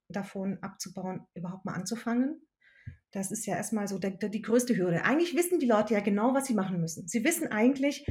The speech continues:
ja, ich müsste jetzt mich mal definitiv selbstständig machen. Oder ja, ich müsste vielleicht mal diesen Job kündigen. Oder ja, ich brauche eine Webseite, ich brauche einen Blog, ich brauche Social Media, ich muss da mal ins Kommen,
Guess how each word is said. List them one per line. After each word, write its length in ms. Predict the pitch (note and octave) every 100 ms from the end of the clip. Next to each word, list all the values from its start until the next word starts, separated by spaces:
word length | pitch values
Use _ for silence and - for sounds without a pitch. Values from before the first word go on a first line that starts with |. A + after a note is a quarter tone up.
| - - _ -
ja, 360 | G#3 A3 C4 -
ich 180 | - -
müsste 280 | C4 C4+
jetzt 300 | B3+ A3+ A3+ A3+
mich 140 | G#3+
mal 260 | A3 G3+ F3+
definitiv 680 | A3+ A#3 A#3+ A3+ - A3
selbstständig 560 | - F3+ - F#3+ F3 -
machen. 300 | E3+ - C#3
Oder 200 | - G3 G3
ja, 240 | G#3 B3
ich 120 | A#3+
müsste 240 | G#3+ A3+ -
vielleicht 260 | G#3 G3+
mal 60 | A3
diesen 240 | G3+ G3
Job 240 | F#3+ F#3 -
kündigen. 360 | F#3 E3+ E3+ E3+
Oder 180 | F#3+
ja, 320 | G3 F#3 A3 C4
ich 80 | -
brauche 160 | G#3+
eine 120 | G#3 F3+
Webseite, 420 | F#3 - F3+ F3+
ich 100 | F#3
brauche 180 | - E3
einen 120 | E3+
Blog, 240 | F3+ G3+
ich 120 | G3+ -
brauche 160 | G3
Social 280 | - F#3+ F3+
Media, 400 | F#3 G3 F#3+ F#3
ich 100 | -
muss 180 | G#3 A3
da 120 | G#3+
mal 280 | F#3+ E3+ G3
ins 260 | - G3 -
Kommen, 440 | - A3 F#3+ F3